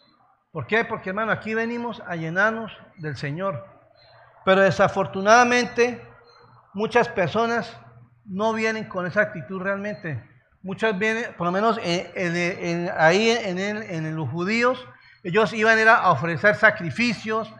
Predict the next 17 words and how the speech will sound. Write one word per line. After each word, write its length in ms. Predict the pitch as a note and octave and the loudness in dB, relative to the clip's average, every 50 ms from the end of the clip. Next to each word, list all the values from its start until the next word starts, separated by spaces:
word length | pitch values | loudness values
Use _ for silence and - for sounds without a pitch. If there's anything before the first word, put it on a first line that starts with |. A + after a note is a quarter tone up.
| - _ _ - | -20 _ _ -6
ellos 180 | D#3+ G3+ G#3 | -4 -2 -2
llegaban 360 | E3+ F3 E3+ F3+ G3 G#3 G#3+ | 0 -2 0 2 4 4 4
a 40 | G3+ | 2
hacer 220 | F#3 - G3 G3 - | 0 -2 -4 -6 -6
sus 200 | - A3 E3+ - | -8 -14 -14 -10
cosas, 440 | - G#3 A3+ G3 G#3+ A#3 A3+ - - - - - _ _ _ _ _ _ _ - | -6 -4 -2 0 0 0 -2 -2 -8 -16 -20 -20 _ _ _ _ _ _ _ 2
pero 240 | G#3 G#3 G3+ G3+ G3 | 4 4 6 6 4
realmente 720 | F3+ F#3 F#3 G3+ A3 A#3 A#3+ A#3+ - - A#3+ A#3+ A#3+ - - - - - | 6 6 6 6 4 2 -2 -2 -2 -2 -2 -2 -2 -4 -10 -18 -16 -12
no 260 | G#3+ G3 G#3 A3 A3+ | -10 -6 -4 -2 0
era 260 | A#3 A#3 A#3 A3+ - | 2 4 4 2 2
porque 440 | G#3 G3 F3 - - F#3+ F#3+ G3 F#3+ - - | 0 -4 -4 -4 -6 -6 -8 -8 -10 -14 -14
le 180 | - F3 F3 E3+ | -10 -8 -6 -4
naciera, 880 | E3 E3 D#3+ - - G3+ G#3+ A3+ A3+ A3 A3+ A3+ A3+ A3+ - - - - - | -4 -4 -4 -4 -4 -2 0 2 2 2 2 0 -2 -6 -12 -18 -20 -16 -10
no 120 | F#3 F#3 | -6 -2
era 180 | G#3 A3 G#3+ - | 2 2 0 0
porque 260 | G3+ F#3+ - - F3+ | -2 -8 -6 -4 -4
verdaderamente 800 | E3+ D#3+ D#3 D#3+ E3 F#3+ G3+ G#3+ A3 - - A3 A3 A3 G#3+ - | -2 -2 0 0 0 0 0 -2 -4 -4 -4 -4 -4 -4 -6 -12